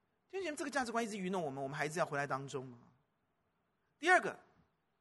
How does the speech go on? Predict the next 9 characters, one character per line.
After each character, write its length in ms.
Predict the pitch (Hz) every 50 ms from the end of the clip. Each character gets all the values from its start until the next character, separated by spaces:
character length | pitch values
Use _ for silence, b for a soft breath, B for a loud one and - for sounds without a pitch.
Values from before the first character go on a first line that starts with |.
| _ _ _ _ _ _ _ _ _
这 100 | - 285
个 40 | 269
价 160 | - 240 214
值 100 | 196 -
观 240 | - 175 165 165 170 - - - - - _ _ _ _ _ _ _ _ _ _ _ _ _ _
不 80 | - -
会 120 | 339 311
认 160 | 294 302 269
为， 120 | 226 208